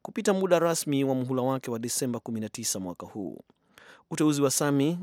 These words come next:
kama waziri mkuu umewashangaza wengi kwa kuwa Vital Kamerhe, Kamerhe aliyeongoza upinzani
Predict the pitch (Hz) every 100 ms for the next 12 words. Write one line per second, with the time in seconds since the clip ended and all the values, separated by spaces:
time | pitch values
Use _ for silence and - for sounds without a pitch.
0 | 185 139 131 127 120 127 123 120 151 147
1 | 139 135 131 135 135 131 139 160 104 -
2 | 101 127 123 117 120 - 143 139 127 131
3 | 156 117 110 _ _ _ - 135 156 156
4 | 87 - - 110 113 123 131 139 123 127
5 | 127 151 156 147